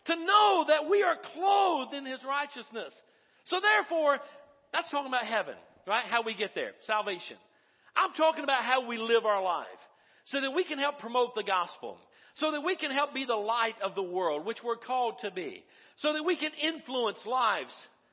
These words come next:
for the gospel of Jesus Christ and for the church. Let me give you a few verses of scripture here.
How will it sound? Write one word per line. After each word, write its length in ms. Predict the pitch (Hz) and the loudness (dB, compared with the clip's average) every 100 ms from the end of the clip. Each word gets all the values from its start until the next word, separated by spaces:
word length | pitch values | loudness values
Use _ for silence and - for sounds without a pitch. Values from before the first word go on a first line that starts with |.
| _ _ - | _ _ -4
for 80 | 240 | -4
the 100 | 214 | 0
gospel 540 | 254 254 247 - 208 | 0 0 -2 -2 -2
of 100 | 190 | -2
Jesus 380 | 196 226 196 - - | -6 -10 -12 -14 -6
Christ 400 | 226 190 165 - - _ _ _ | -2 -2 -4 -8 -20 _ _ _
and 260 | 202 214 202 | -4 -4 -4
for 380 | 202 190 180 165 160 - - | -4 -2 0 -2 -6 -20 -14
the 120 | 165 | -10
church. 340 | - 160 104 - - _ | -6 -6 -8 -14 -20 _
Let 140 | 320 392 | -6 -4
me 100 | 359 | -4
give 200 | 285 220 | -6 -6
you 140 | 226 | -4
a 60 | 202 | -4
few 220 | - 208 | -6 -10
verses 400 | 175 175 - 135 | -4 -6 -6 -12
of 80 | 143 | -14
scripture 420 | - 147 - 120 | -8 -8 -8 -14
here. 220 | 107 101 | -14 -16